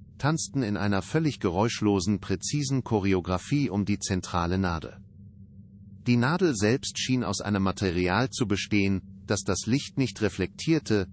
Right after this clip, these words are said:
sondern aufnahm. Es war ein tiefschwarzer samtner Stein,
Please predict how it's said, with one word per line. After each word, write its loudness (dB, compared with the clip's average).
sondern 0
aufnahm. -8
Es 0
war 4
ein 2
tiefschwarzer 0
samtner 0
Stein, 0